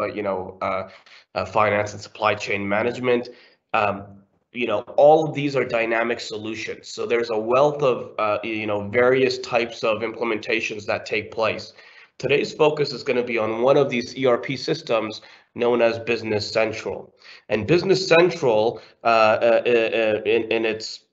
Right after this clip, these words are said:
you know, um, uh, it came from Navision or Nav and formerly other, uh, product names. But Business Central in the next slide here gives you an overview of what the, um, uh, comp-, uh, what, what the system really is. So it's a data,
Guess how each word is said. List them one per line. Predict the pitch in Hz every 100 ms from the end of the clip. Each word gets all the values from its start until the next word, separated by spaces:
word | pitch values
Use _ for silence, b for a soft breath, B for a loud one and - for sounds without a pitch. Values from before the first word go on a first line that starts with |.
| -
you | 120
know, | 110 107 107 -
um, | 101 101 101 98 98 98 B B B -
uh, | 101 95
it | 101
came | - 143 139
from | 131 123 117 113 107
Navision | 107 123 135 143
or | 123 110
Nav | 117 127 131 131
and | 113 104
formerly | 104 123 127 123 117
other, | 117 123 120 113
uh, | 110 107
product | - 127 117 107
names. | 117 151 117 107 104 - b b b -
But | 98 - -
Business | 170 170 180
Central | 160 160 139
in | 127
the | 123
next | 127 -
slide | 139 131 127
here | 127 - 120 117 110 107
gives | 120 120
you | 127 120
an | 98
overview | 127 143 151 147 135 127 117
of | 104
what | 120 127 -
the, | 123 113 113 B B -
um, | 113 107 104 98
uh, | 107 104 101
comp-, | 101 117 98 -
uh, | 110
what, | 110 123 120
what | 127 127
the | 123 117 110 110
system | 104 139 - 117
really | 113 107
is. | 104 95 95
So | 110
it's | -
a | 113
data, | 107 107 127 143 139 143 B